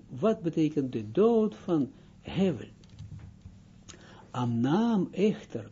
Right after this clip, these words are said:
koach hazohama, de hivia, de kracht van de bevuil-, bevuiling, de hivia van de slang, hivia is slang, eh, in het Aramees.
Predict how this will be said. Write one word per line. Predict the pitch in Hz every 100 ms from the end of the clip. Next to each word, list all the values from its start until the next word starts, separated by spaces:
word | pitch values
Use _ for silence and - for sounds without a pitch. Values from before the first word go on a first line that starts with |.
| -
koach | - 202 226 175
hazohama, | 151 131 123 113 107 113 185 226 180
de | 113
hivia, | 110 - 160 247 247 180 - - - - - -
de | - 113 120
kracht | - 131 135 214 185 - -
van | - 143
de | 120 120 - - - - - - - - - -
bevuil-, | 123 123 - - 202 185 156
bevuiling, | 127 139 - 190 175 143 - - - - - - - - - - - - - -
de | -
hivia | - - 175 240 226 208 160 117
van | - 160 139 120
de | 117 110 -
slang, | - - 139 226 226 123 - - -
hivia | - - 196 165
is | - 147 -
slang, | - 156 151 147 143 - - - -
eh, | - 156 135 127 123 120 - - - - - - -
in | 156
het | 143
Aramees. | 135 131 120 98 - -